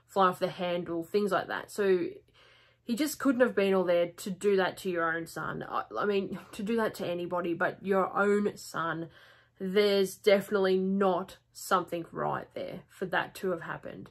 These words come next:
Rosie Batty, this poor woman, she has just lost her son, and this woman, she just,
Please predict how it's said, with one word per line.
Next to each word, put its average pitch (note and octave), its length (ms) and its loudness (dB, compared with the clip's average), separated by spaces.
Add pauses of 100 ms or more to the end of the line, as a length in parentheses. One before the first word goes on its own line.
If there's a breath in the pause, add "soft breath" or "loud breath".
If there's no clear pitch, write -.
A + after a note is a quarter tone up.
(120)
Rosie C4 320 6
Batty, G#3+ 320 6
this G3 240 -2
poor G#3 260 6
woman, F3+ 320 0
she G3+ 200 -6
has G3 220 -2
just F#3+ 400 -4
lost F#3 400 -2
her F#3 140 -2
son, F3+ 540 0
and F3+ 680 -6
this G3 220 -4
woman, F#3+ 340 2
she G3+ 260 -6
just, F#3 380 -4